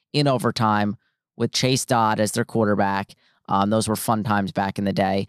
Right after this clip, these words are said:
That was, you know, Schiano's first stint with Rutgers. Just, it was that bad. So for him to get discharged and then just fly back the same night so quickly, like, God forbid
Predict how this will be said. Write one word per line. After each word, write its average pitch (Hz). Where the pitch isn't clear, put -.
That 104
was, 107
you 117
know, 95
Schiano's 104
first 139
stint 90
with -
Rutgers. 95
Just, -
it -
was 123
that 117
bad. 92
So -
for -
him 151
to 170
get 123
discharged 131
and 110
then 107
just 92
fly 110
back 113
the 110
same 107
night 107
so 101
quickly, 131
like, 104
God 127
forbid 127